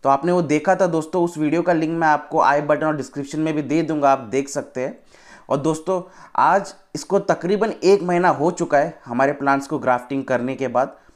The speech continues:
और आप देख सकते हैं कि एक महीने में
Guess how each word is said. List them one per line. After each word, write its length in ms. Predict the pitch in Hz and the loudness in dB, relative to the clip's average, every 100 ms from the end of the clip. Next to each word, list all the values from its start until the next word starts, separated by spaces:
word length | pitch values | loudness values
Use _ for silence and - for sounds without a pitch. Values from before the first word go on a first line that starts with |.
| - - - | -20 -20 -2
और 400 | 117 127 135 - | 4 4 4 2
आप 280 | 127 139 107 | 0 0 -2
देख 180 | 139 208 | 0 0
सकते 420 | 185 165 - 139 | 0 -4 0 -2
हैं 160 | 143 - _ _ - | -2 -8 _ _ -8
कि 280 | 196 - - _ 160 | -6 -6 -10 _ 4
एक 220 | 214 202 | 4 4
महीने 300 | 180 170 180 | 0 2 2
में 300 | 151 165 | 0 -2